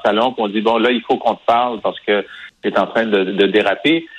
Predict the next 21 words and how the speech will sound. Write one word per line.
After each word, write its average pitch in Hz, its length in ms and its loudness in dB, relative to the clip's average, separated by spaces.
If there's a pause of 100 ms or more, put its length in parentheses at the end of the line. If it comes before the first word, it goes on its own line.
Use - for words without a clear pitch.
(280)
Euh, 107 180 4
si 151 80 2
on 143 80 2
pouvait 143 220 2
faire 135 260 2
ça 190 120 2
avec, 123 360 0
euh, 113 180 2
la 110 120 2
nation 120 300 0
américaine, 139 640 0
là, 113 160 0
tu 113 100 -10
sais, 131 100 2
on 107 120 0
se - 120 -14
mettrait 113 300 0
dans 120 180 0
une 120 140 -8
<laughs> - 220 -4
pièce, - 160 0